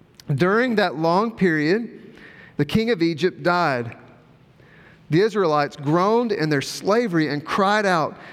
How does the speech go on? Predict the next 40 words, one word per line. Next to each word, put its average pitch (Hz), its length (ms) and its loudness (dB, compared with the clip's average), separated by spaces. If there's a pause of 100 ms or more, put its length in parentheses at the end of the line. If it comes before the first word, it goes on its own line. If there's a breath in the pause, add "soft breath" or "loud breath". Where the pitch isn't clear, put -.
(340 loud breath)
and 156 160 0
their 147 80 2
cry 208 420 0
for 220 160 -2
help 160 300 0 (400 loud breath)
because 170 300 0
of 156 100 -2
their 143 100 2
slavery 180 540 -2
went 143 160 0
up 143 100 -4
to 170 80 -2
God. 151 420 0 (920 loud breath)
God 160 200 0
heard 185 280 0
their 147 100 2
groaning, 139 540 2
and 139 100 2
he 147 80 2
remembered 165 640 0
his 156 140 -6
covenant 165 400 0
with 139 100 -2
Abraham, 120 680 -2 (420 loud breath)
with 139 120 -2
Isaac, 143 560 -4 (300 loud breath)
and 139 100 -2
with 120 140 -4
Jacob. 123 500 -2 (800 loud breath)
So - 160 -4
God 160 280 0
looked 175 280 0
on 147 160 2
the 139 80 2
Israelites 131 540 0
and 127 100 -2
was 120 100 -4
concerned 175 560 -2
about 110 300 -2
them. 107 360 -6